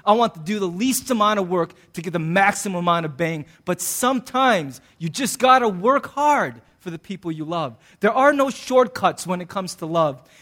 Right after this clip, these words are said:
And this, the wife of excellence, the mother of excellence understands, is she will do anything for her family. And this world needs to see more women who are like this,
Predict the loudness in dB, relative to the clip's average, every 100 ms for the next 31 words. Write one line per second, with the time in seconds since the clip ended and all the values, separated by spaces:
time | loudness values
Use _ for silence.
0 | -2 -2 0 -2 -4 -4 -4 2 2 2
1 | -2 -4 -4 -2 -8 -8 -6 0 0 0
2 | -2 -4 -6 -10 -10 -12 -10 -10 -8 -8
3 | -8 -10 -14 _ -8 -6 -6 -8 -4 -4
4 | -2 -2 -2 -6 -6 -10 _ 0 2 0
5 | -2 -8 -8 -12 _ _ _ _ _ -6
6 | -6 -6 -4 -4 -6 -10 -14 _ -20 -4
7 | -2 0 0 -4 -2 4 4 4 2 0
8 | -2 -6 -6 0 2 6 6 6 2 2
9 | -2 2 2 2 2 0 0 -4 -4 -10
10 | -16